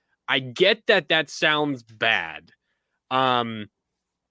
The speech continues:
but it's also kind of expected. It's what happens when you're on the West Coast. And the Seattle Seahawks will almost always be the team that travels the most because they are the most isolated team in the league. You look at just the, you know, the, the,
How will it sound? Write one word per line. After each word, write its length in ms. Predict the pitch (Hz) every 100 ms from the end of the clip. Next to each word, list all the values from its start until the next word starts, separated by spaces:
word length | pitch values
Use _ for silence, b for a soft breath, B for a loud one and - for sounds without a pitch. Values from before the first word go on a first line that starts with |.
| _ 117
but 140 | 131
it's 140 | 139 147
also 200 | 147 165
kind 280 | - 147
of 80 | 139
expected. 500 | 123 - 160 135 98
It's 160 | 101 -
what 160 | 139
happens 400 | 127 147 147 131
when 140 | 123 123
you're 160 | 120
on 100 | 120
the 100 | 113
West 280 | 113 113 -
Coast. 400 | - 151 95 -
And 400 | 127 120 117 117
the 120 | 120 117
Seattle 400 | - 147 156 147
Seahawks 600 | - 175 139 135 - -
will 160 | 131 -
almost 420 | 143 147 147 -
always 540 | 139 180 175 143 135
be 140 | 117 127
the 100 | 123
team 260 | - 131 127
that 120 | 123
travels 440 | 135 123 131 135
the 120 | 131
most 380 | 214 202 92 - -
because 320 | 120 135 113
they 140 | 143
are 120 | 185
the 120 | 165 143
most 320 | 147 156 - -
isolated 720 | 147 147 156 143 139 135 127
team 460 | - 170 139 123 127 -
in 260 | 127 131
the 80 | 139
league. 360 | 165 254 113 87 _ _ _
You 120 | 120 139
look 240 | 180 - 156
at 220 | 160 143
just 420 | 139 139 - _ _ _ _ _ 127
the, 220 | 131 127 -
you 140 | 131
know, 220 | 127 117 117
the, 120 | 117 110
the, 160 | 117